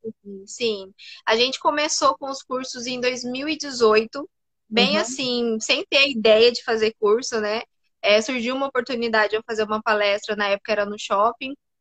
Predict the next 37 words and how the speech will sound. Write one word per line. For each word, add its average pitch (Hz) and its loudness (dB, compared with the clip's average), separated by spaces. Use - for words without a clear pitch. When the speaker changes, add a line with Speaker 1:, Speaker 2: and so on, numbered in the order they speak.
Speaker 1:
um 214 -6
shopping 214 -2
aqui 214 -6
da, 190 0
da 196 -2
cidade. 214 0
Eu 254 -18
falei, 247 0
"Bom, 226 2
vou 254 6
tentar, 320 6
né? 240 2
Não 240 -6
sei 262 2
como 269 4
vai 254 2
ser, 277 4
vai 269 0
ser 277 -2
a 254 -2
primeira 240 -2
vez, 233 2
mas 262 0
eu 262 -2
vou 240 4
fazer 254 0
acontecer." 254 -4
E 294 4
aí 330 6
eu 339 0
gostei 330 0
da 302 -2
experiência. 285 0
Eu 185 -2
falei, 240 -2
"Caramba", 247 2
porque - -2